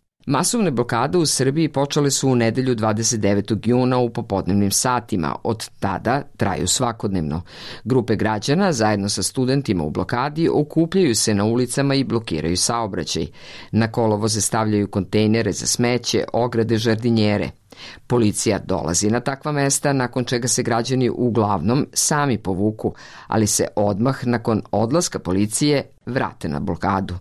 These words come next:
Iz policije su apelovali na građane da se uzdrže od bilo kakvih nezakonitih aktivnosti i da ne blokiraju saobraćaj. Povod ovakvim građanskim akcijama bio je poziv studenata na neposlušnost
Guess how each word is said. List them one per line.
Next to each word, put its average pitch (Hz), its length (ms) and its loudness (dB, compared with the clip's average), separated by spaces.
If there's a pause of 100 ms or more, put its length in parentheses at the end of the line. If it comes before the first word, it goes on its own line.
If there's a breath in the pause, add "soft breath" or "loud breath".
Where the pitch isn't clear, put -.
(320)
Iz 135 140 2
policije 135 400 0
su - 240 0
apelovali 131 640 0
na 135 100 0
građane 117 500 -2
da 120 160 0
se 117 420 2
uzdrže 127 640 0
od 107 220 2
bilo 123 300 2
kakvih 107 480 -2
nezakonitih 120 880 0
aktivnosti 131 720 0 (460 loud breath)
i 160 120 2
da 147 160 2
ne 135 160 2
blokiraju 98 580 -2
saobraćaj. 98 720 -4 (800 loud breath)
Povod 127 420 2
ovakvim 110 420 0
građanskim 107 680 0
akcijama 131 580 0
bio 120 260 2
je 113 140 0
poziv 135 360 0
studenata 113 760 0
na 113 220 2
neposlušnost 110 1000 0